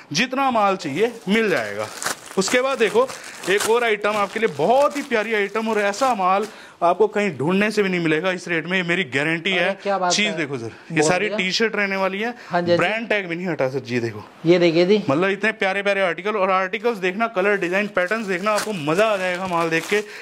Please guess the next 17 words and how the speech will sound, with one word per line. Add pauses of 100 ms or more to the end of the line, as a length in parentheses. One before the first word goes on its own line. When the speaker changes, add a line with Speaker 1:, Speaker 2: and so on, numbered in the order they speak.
(140)
Speaker 1:
ऐसी
टी
शर्ट्स
रहने
वाली
हैं,
देखो
सर
जी, (240)
इसमें
crop
टी
शर्ट्स
भी
आएंगी।
ये
देखो,